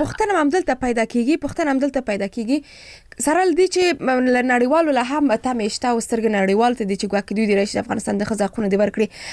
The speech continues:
هغه څه چې تاسو ویلي، هر هیواد د خپلو ګ-، ګټو او د منافعو پر اساس باندې، اه، بل هیواد ته ورځي،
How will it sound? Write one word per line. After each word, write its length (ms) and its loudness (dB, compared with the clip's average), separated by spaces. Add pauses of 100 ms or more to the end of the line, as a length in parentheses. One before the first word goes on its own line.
(140)
هغه 220 0
څه 160 -6
چې 160 0
تاسو 200 0
ویلي، 260 2
هر 140 0
هیواد 240 2
د 120 -4
خپلو 160 -2
ګ-، 300 -2
ګټو 240 0
او 40 0
د 220 0
منافعو 300 0
پر 160 -2
اساس 300 -2
باندې، 200 2 (400)
اه، 80 2
بل 160 2
هیواد 240 0
ته 120 -6
ورځي، 200 0